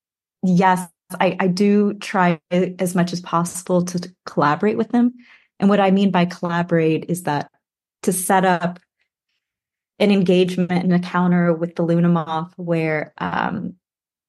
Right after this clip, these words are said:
we kind of both have equal agency within the, the small set or the film dynamic. So I, um,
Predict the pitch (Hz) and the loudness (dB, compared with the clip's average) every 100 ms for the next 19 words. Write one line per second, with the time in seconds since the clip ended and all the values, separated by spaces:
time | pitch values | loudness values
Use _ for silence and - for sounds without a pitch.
0 | - 196 220 269 294 226 220 226 180 175 | -4 -2 0 0 2 0 0 -2 -2 -6
1 | - 180 170 170 170 - - - 143 151 | -4 -2 0 0 0 -2 -2 0 0 0
2 | 160 - 156 151 151 165 - _ _ _ | -4 -6 -4 -4 -4 -8 -16 _ _ _
3 | _ 190 180 180 _ _ _ _ - 175 | _ -6 -6 -14 _ _ _ _ -4 -2
4 | - 175 160 - - 175 147 - 175 170 | 0 0 -2 -8 -6 -4 -4 -4 -2 -2
5 | 180 160 156 156 151 147 143 127 - - | 0 -2 0 -2 -2 -2 -2 -4 -6 -6
6 | 156 156 - 165 170 156 160 175 | -6 -6 -8 -6 -6 -6 -8 -8